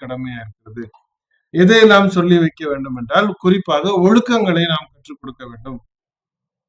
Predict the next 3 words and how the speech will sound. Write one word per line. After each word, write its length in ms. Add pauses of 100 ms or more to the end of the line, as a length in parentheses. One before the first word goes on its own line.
(1160)
பல 240
நேரங்களிலே 680 (420)
பெற்றோர்கள் 880